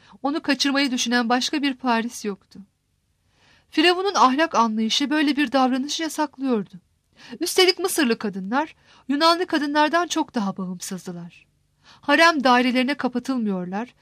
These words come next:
yüzlerini açık bırakarak özgürce geziyorlar, gerektiğinde erkeklere kafa tutabiliyorlar,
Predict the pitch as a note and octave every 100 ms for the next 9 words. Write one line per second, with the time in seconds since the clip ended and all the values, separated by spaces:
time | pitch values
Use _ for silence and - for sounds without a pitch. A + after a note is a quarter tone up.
0 | _ - C#4+ C4+ D4+ D4 D4 D#4 - C#4+
1 | C#4 C#4 C4+ - G#3 G3 A#3+ A#3 G#3 F#3+
2 | F3 F3+ F3 G3 B3 - - - - C#4
3 | D4+ D4+ D#4+ C#4+ C4 C4+ C4 C4 C4 B3
4 | B3 A#3+ - A3+ G#3+ A#3+ A#3+ F#3+ F#3+ G#3+